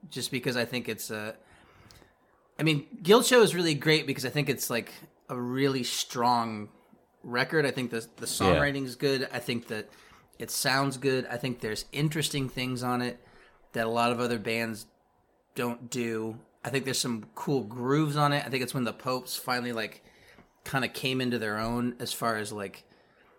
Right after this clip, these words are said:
Speaker 1: actually being a rhythm section as opposed
Speaker 2: <laughs> Right.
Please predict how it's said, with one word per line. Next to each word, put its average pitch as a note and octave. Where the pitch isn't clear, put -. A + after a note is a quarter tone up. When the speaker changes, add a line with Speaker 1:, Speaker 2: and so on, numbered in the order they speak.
Speaker 1:
actually B2+
being A#2+
a G2+
rhythm B2
section C#3+
as A2
opposed A#2
Speaker 2:
<laughs> -
Right. A#2+